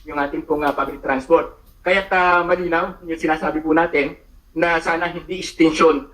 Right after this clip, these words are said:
yung, ah, hinihingi po ng sektor ng public transport dahil doon sa kawalan ng malinaw at konkretong na programa sa ilalim ng modernization program, baka pwedeng ang gawin po natin ay isuspindi muna yung programa ng modernization at ma-, masusing pag-aralan yung nasa ilalim po ng provision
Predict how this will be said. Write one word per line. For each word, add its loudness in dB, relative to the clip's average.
yung, 6
ah, 4
hinihingi -4
po 0
ng 0
sektor -2
ng -4
public -4
transport -2
dahil -4
doon -4
sa 0
kawalan 2
ng -10
malinaw -2
at -16
konkretong -2
na -6
programa -2
sa -8
ilalim -4
ng -12
modernization -6
program, 0
baka -4
pwedeng 2
ang -2
gawin 4
po 0
natin 0
ay -8
isuspindi -2
muna 0
yung 0
programa 0
ng -6
modernization 0
at -4
ma-, -2
masusing -4
pag-aralan -2
yung 2
nasa 0
ilalim -4
po -6
ng -6
provision -6